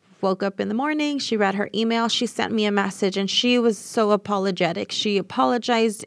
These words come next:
Okay, maybe she didn't. She didn't know how she was offending me.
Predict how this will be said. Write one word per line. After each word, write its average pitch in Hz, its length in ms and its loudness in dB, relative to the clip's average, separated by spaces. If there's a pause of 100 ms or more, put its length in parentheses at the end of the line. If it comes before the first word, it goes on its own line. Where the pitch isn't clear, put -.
(120)
Okay, 233 320 2
maybe 220 280 2
she 226 460 0 (220)
didn't. 196 360 0
She 254 180 2
didn't 240 200 0
know 185 340 2
how 208 140 -2
she 208 180 0
was 196 160 2
offending 175 440 0
me. 165 240 -6